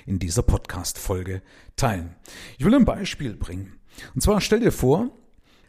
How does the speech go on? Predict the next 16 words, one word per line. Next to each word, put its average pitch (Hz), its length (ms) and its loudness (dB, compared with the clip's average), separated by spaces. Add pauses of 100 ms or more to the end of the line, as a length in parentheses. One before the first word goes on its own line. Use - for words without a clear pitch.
(400)
du 120 160 0
würdest 214 580 0 (400)
immer 214 580 6
den 107 140 0
falschen 120 560 0
Partner - 380 2
anziehen. 85 380 -8 (960)
Und 123 60 -2
zwar 123 160 4
einen 165 120 2
Partner, 208 680 2 (440)
der 113 140 6
deinen 147 420 6
Selbstwert 110 640 2
kaputt - 300 -2
macht. - 340 -10